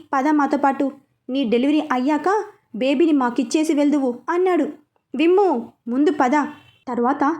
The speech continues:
తీరిగ్గా మాట్లాడుకుందాం," అన్నాడు తాతయ్య. "ఏంటి,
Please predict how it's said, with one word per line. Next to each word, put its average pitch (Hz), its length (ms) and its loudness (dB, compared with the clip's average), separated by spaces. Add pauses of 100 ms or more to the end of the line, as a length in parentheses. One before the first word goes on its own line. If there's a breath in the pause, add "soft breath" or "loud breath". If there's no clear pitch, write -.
తీరిగ్గా 294 340 2
మాట్లాడుకుందాం," 277 720 0 (280)
అన్నాడు 285 300 0
తాతయ్య. 277 520 0 (500)
"ఏంటి, 294 640 0